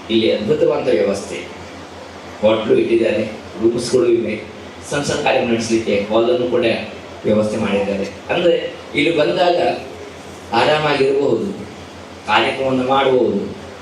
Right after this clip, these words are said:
ಹೊಟ್ಟೆಯನ್ನು ತುಂಬಿಸ್ಕೊಳ್ಬಹುದು, ಅದ್ರ ಒಟ್ಟೊಟ್ಟಿಗೆ ಭಗವದ್ ದರ್ಶನ ಪಡೆಯುವಂತ ಪುಣ್ಯವನ್ನು ಕೂಡ ನಾವು ಕಟ್ಕೊಳ್ಬಹುದು ಅಂತ ಹೇಳಿದ್ರೆ ಪ್ರಾಯಶಃ ತುಂಬಾ ಸುಂದರವಾದ ವ್ಯವಸ್ಥೆಯನ್ನ ನಮ್ಮ ಶ್ರೀ ರಘುನಾಥ್ ಜಿಂದವರು ಮಾಡಿದ್ದಕ್ಕಾಗಿ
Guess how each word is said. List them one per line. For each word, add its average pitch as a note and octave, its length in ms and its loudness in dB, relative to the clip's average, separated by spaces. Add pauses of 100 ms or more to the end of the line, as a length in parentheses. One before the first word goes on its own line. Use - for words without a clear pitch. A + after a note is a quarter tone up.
ಹೊಟ್ಟೆಯನ್ನು D3+ 520 2
ತುಂಬಿಸ್ಕೊಳ್ಬಹುದು, - 920 0
ಅದ್ರ - 120 4
ಒಟ್ಟೊಟ್ಟಿಗೆ E3+ 720 2
ಭಗವದ್ B2+ 240 2
ದರ್ಶನ C3 380 -2
ಪಡೆಯುವಂತ C3 360 2
ಪುಣ್ಯವನ್ನು E3 540 2
ಕೂಡ E3+ 120 2
ನಾವು D#3 160 0
ಕಟ್ಕೊಳ್ಬಹುದು C#3+ 480 2
ಅಂತ - 100 -6
ಹೇಳಿದ್ರೆ A#2 380 2 (520)
ಪ್ರಾಯಶಃ A#2 600 0
ತುಂಬಾ D3+ 240 2
ಸುಂದರವಾದ C3 560 2
ವ್ಯವಸ್ಥೆಯನ್ನ A2 600 0 (560)
ನಮ್ಮ A2+ 300 2 (220)
ಶ್ರೀ A2 160 2
ರಘುನಾಥ್ G#2 500 0
ಜಿಂದವರು G#2+ 280 2
ಮಾಡಿದ್ದಕ್ಕಾಗಿ G2+ 720 0